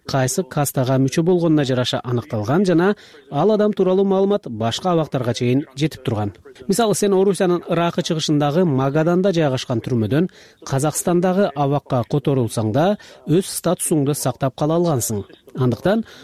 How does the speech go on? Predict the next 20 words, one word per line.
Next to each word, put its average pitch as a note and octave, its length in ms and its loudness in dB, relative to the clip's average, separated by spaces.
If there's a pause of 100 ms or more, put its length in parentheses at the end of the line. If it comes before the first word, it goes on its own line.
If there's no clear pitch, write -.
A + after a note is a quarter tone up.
(140)
уурулар F3+ 480 2
дүйнөсүнүн D3 560 2
ушундай C#3+ 400 -2
коммуникациялык E3 720 -2
функциясы C#3+ 560 -2
да A#2+ 80 0
болгон. A#2 320 0 (480)
Советтер C#3 480 0
Союзунун G#3 560 2
акыркы F#3 400 -2
жылдарында C#3+ 560 2
мыйзамдагы C#3+ 560 2
уурулар D3 560 2
көмүскө D3 420 0
базарды C3+ 400 -2
көзөмөлдөп, B2+ 600 0 (260)
аны F3+ 240 0
коргоого F3+ 540 2
ала A2 180 -2
баштаган. G2 320 -8